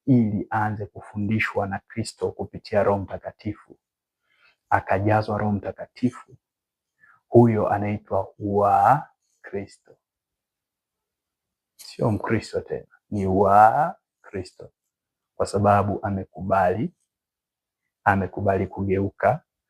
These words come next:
amekubali kufanyika mwanafunzi.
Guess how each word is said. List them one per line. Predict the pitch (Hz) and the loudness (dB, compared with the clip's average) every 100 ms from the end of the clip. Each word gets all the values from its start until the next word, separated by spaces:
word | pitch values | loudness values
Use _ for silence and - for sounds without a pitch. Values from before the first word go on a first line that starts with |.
| _ _ | _ _
amekubali | 98 98 92 101 101 95 | -2 0 0 0 0 -2
kufanyika | 95 98 101 101 - | -8 -6 -6 -4 -4
mwanafunzi. | 98 101 95 92 95 - - 107 98 92 - - | -4 -4 -4 -6 -10 -14 -14 -8 -6 -6 -10 -16